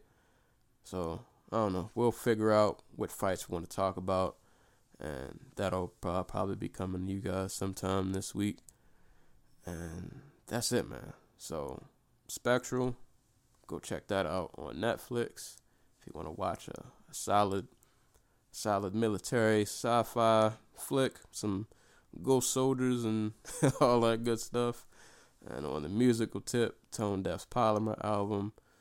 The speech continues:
phenomenal project, one of the best of two thousand sixteen.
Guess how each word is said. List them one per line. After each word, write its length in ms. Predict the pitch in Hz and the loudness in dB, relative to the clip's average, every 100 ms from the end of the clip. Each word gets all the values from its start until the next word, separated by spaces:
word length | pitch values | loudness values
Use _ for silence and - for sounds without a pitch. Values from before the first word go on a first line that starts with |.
| _ _ _ | _ _ _
phenomenal 680 | - 85 101 101 95 95 80 | -8 -2 0 0 0 -4 -10
project, 600 | - 107 104 98 98 87 - | 0 2 2 2 0 -2 -8
one 160 | - 92 | -6 -4
of 60 | 90 | -4
the 80 | |
best 340 | 90 98 95 - | -4 -4 -4 -6
of 80 | - | -8
two 220 | - 95 | -6 -4
thousand 380 | 95 92 92 92 | 0 0 -2 -6
sixteen. 720 | - 90 - 127 113 107 110 | -10 -12 -4 0 0 0 -4